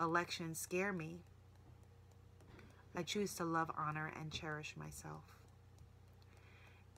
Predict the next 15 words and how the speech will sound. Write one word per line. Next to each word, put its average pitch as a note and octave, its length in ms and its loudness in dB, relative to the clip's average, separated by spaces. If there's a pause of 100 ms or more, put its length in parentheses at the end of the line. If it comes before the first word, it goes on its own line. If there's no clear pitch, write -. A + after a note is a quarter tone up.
(100)
Even A#3 380 6
though G3 280 8
I E3+ 160 6
feel E3+ 380 2 (160)
angry D3+ 640 2 (160)
about D#3 260 4
the D3+ 60 -4
results D3 400 0
of D#3+ 100 -4
this E3 180 -2
election, D3+ 600 -2 (1800)
I F3 80 8
choose F3 340 4
to D#3+ 100 0
love, D#3 400 2